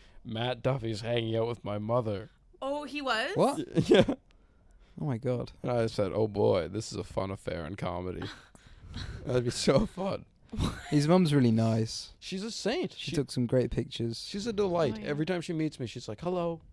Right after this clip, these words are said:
Speaker 2: Oh.
Speaker 1: how are you?"
Speaker 2: <laughs>
Speaker 3: Yeah.
Speaker 1: "I'll remember your face." And I'm like,
Speaker 2: Ah.
Speaker 1: "Thank you."
Speaker 3: Yeah.
Speaker 2: That's cute.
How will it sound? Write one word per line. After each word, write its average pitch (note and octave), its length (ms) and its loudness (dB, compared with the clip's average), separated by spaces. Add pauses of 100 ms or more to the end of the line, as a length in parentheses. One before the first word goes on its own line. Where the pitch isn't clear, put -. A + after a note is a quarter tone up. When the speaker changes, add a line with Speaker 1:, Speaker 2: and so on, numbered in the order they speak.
(120)
Speaker 2:
Oh. C#4 140 -2
Speaker 1:
how E4+ 160 4
are - 40 4
you?" E4 380 2 (140)
Speaker 2:
<laughs> - 160 -20
Speaker 3:
Yeah. B2 280 2
Speaker 1:
"I'll - 80 2
remember D3+ 360 0
your D#3 140 0
face." D3 460 0
And C#3 120 2
I'm A#2+ 60 2
like, A4 140 8
Speaker 2:
Ah. B4 120 4 (240)
Speaker 1:
"Thank E3+ 280 -2
you." - 220 -4 (240)
Speaker 3:
Yeah. B2 200 4
Speaker 2:
That's C3 180 -2
cute. A#3+ 500 -8